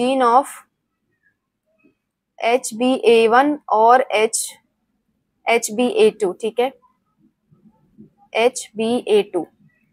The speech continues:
ठीक है, तो ऐसा कुछ हुआ तो अल्फा थैलासीमिया होगा। बीटा थैलासीमिया कब होगा?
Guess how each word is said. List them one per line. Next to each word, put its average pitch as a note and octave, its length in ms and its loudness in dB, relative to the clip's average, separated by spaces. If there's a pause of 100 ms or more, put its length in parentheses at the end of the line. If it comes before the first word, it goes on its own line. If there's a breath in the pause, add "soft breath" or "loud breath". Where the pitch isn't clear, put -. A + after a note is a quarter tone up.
(520)
ठीक D4 180 -4
है, F#4 80 0 (560 soft breath)
तो D4+ 280 0
ऐसा C4+ 280 4
कुछ E4 260 -4
हुआ C#4+ 180 4
तो D#4 120 0
अल्फा A#3+ 340 4
थैलासीमिया B3+ 540 2
होगा। A3+ 340 2 (240 soft breath)
बीटा C#4 260 2
थैलासीमिया D#4 560 0
कब D4 220 0
होगा? C4+ 320 2